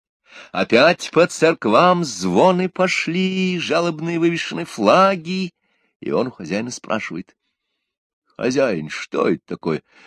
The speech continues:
"Молчи, молодой человек. Тот раз шестиглавый змей требовал царскую дочку,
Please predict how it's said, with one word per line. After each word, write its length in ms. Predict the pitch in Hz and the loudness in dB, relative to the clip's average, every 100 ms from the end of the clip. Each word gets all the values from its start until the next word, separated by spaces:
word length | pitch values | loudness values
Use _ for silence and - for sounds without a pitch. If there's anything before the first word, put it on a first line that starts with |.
| _ - | _ -8
"Молчи, 880 | 104 127 - - 110 123 123 107 - | -6 -4 -6 -4 -2 0 0 -2 -6
молодой 640 | - 78 82 82 87 98 92 | -14 -10 -8 -2 2 2 0
человек. 800 | - - 73 82 92 95 - - _ _ _ _ _ _ | -4 -6 -4 0 2 2 -2 -14 _ _ _ _ _ _
Тот 400 | - - 135 135 | -4 4 4 4
раз 420 | 120 143 156 156 | 6 8 8 8
шестиглавый 1120 | - - 143 120 - 139 120 131 156 151 151 | 4 2 2 0 -2 -2 2 4 4 4 2
змей 420 | 131 98 139 143 131 | 2 2 2 2 2
требовал 560 | 135 147 131 127 139 | 0 0 0 0 0
царскую 720 | - 117 139 120 - - 135 | -2 0 2 0 -4 -4 -2
дочку, 480 | 120 139 143 - - | 2 4 2 0 -8